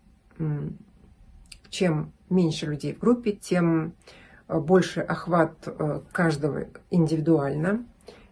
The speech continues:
тем больше пристального внимания я могу уделить каждому человеку, и тем ярче и виднее будут результаты людей. Поэтому набор буду вести только до конца февраля,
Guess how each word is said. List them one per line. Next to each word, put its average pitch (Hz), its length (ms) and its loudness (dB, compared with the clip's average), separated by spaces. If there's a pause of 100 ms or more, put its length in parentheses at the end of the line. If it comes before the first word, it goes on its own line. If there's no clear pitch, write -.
(140)
тем 160 540 2
больше 170 500 2
пристального 156 680 0
внимания 156 540 0
я 196 120 6
могу 202 260 2
уделить 185 360 -4
каждому 165 440 -4
человеку, 165 680 -6 (400)
и 170 320 2
тем 190 520 4
ярче 165 840 -2 (520)
и 165 240 2
виднее 165 560 4
будут 156 380 -4
результаты 160 680 -4 (420)
людей. 156 480 0 (440)
Поэтому 165 720 2 (360)
набор 175 420 4
буду 170 180 0
вести 160 540 -6
только 170 300 4
до 151 100 0
конца 151 400 -2
февраля, 160 560 0